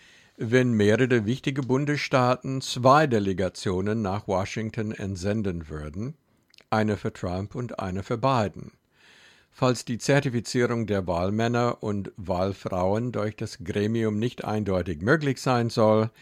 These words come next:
geht das Ganze dann zur Entscheidung ans Repräsentantenhaus. So will es eben die Verfassung. Unabhängig von diesen diversen Leg-, Legalismen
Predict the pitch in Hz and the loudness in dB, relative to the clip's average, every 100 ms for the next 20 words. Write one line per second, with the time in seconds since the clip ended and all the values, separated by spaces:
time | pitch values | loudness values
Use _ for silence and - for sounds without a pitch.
0 | - - - _ - 107 131 - 160 - | -20 -20 -20 _ -6 0 0 0 -6 -4
1 | - 98 107 147 131 104 95 113 127 - | -4 -4 -2 -2 0 0 0 -2 -6 -10
2 | - 160 151 143 - 104 95 98 98 107 | -6 -6 -4 -4 0 0 2 0 -2 -6
3 | - _ _ _ - - 143 - - 90 | -10 _ _ _ -16 -6 -4 -4 -6 -8
4 | - 110 143 143 127 104 - 82 76 - | -8 -6 -6 -4 -4 -6 -8 -10 -8 -10
5 | - - - - _ _ _ _ _ _ | -14 -18 -20 -20 _ _ _ _ _ _
6 | _ - 101 90 95 90 98 117 131 - | _ -8 -4 0 0 0 0 0 -2 -6
7 | 90 98 104 123 143 131 120 104 - 101 | -6 -4 -6 -6 -4 -4 -4 -6 -8 -14
8 | - - _ _ _ _ _ _ _ _ | -16 -20 _ _ _ _ _ _ _ _
9 | _ - - - - - - _ _ _ | _ -20 -20 -20 -20 -20 -20 _ _ _
10 | _ _ - 240 196 147 156 156 143 - | _ _ 4 8 8 8 6 6 2 2
11 | 147 139 139 135 120 110 101 107 - 127 | 2 4 2 2 0 2 4 4 2 -2
12 | 107 104 92 95 - 92 104 95 87 85 | 0 -2 -2 -6 -6 -2 0 2 0 0
13 | 110 - 139 135 | -2 0 0 2